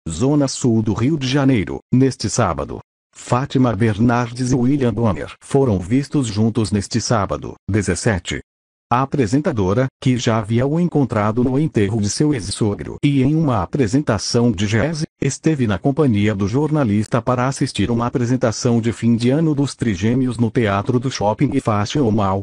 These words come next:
no bairro de São Conrado, na zona sul do Rio de Janeiro.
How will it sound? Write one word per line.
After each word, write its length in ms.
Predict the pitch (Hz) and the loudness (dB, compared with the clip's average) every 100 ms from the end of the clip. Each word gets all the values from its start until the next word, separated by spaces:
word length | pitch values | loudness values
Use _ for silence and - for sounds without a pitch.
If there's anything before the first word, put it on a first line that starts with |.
| - | -2
no 160 | 92 87 | -2 0
bairro 360 | 110 127 107 | 0 0 -2
de 120 | 104 113 | -2 -2
São 220 | - 143 | 0 0
Conrado, 560 | 135 120 113 104 127 135 _ _ 110 | 0 0 0 -2 -2 -6 _ _ 2
na 240 | 127 110 | 2 2
zona 380 | 82 131 151 135 | 0 2 2 0
sul 340 | - 127 113 | 0 0 2
do 120 | 110 | 0
Rio 220 | 98 123 160 | 0 0 0
de 120 | 127 | 0
Janeiro. 520 | 135 120 104 71 | 2 2 2 -2